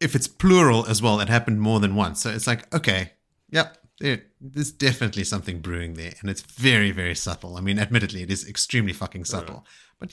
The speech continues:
Speaker 1: yeah, in these chapters, like, talking about the letter from Moiraine, Tom is having these reactions and these responses. Yes, obviously he's got some kind of feelings, and he's conflicted about it 'cause he's talking about, like,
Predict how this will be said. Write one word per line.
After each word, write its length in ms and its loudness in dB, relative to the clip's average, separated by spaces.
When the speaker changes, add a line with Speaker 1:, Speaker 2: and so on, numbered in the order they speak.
Speaker 1:
yeah, 140 6
in 180 2
these 180 0
chapters, 340 0
like, 180 -4
talking 260 -2
about 280 0
the 60 0
letter 380 0
from 300 0
Moiraine, 500 0
Tom 160 4
is 80 4
having 340 4
these 320 4
reactions 500 2
and 120 -6
these 240 0
responses. 420 -4
Yes, 240 -2
obviously 300 0
he's 160 -4
got 180 -10
some 100 -10
kind 180 -8
of 60 -12
feelings, 380 -10
and 100 -8
he's 80 -6
conflicted 420 -2
about 220 -6
it 120 -8
'cause 120 -8
he's 100 -10
talking 260 -10
about, 200 -12
like, 160 -18